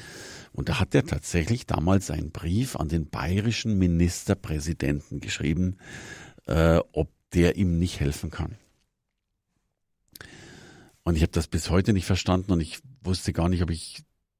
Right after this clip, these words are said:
darüber lachen oder darüber weinen soll, was er geglaubt hat. Gla-, glaubt der denn, dass der schreibt, "Oh, Herr Scherer, Sie sind in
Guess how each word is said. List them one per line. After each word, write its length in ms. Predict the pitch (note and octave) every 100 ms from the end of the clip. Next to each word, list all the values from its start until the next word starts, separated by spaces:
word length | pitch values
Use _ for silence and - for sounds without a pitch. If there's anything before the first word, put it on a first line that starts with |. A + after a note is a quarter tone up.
| -
darüber 320 | - F2 E2+
lachen 440 | D2+ F#2 - A#2+
oder 180 | F#2 E2+
darüber 400 | D#2+ D#2 D#2+ D#2
weinen 420 | E2+ F#2+ A2 F#2
soll, 380 | D#2+ E2 E2+ E2+ - - - - - - - _ _ _ _
was 200 | - E2
er 100 | E2+
geglaubt 640 | - D#2+ - B1+ D#2+ - -
hat. 280 | D#2 - - _
Gla-, 180 | - - -
glaubt 340 | - - -
der 100 | G2+
denn, 200 | E2+ G#2+
dass 200 | F#2 -
der 140 | F2
schreibt, 340 | D#2+ F#2 G2 -
"Oh, 340 | - G#2 C#3+ B2
Herr 140 | G#2
Scherer, 320 | F#2 A2+ A2+
Sie 100 | F2
sind 220 | E2 A2+ E2+
in 140 | D#2+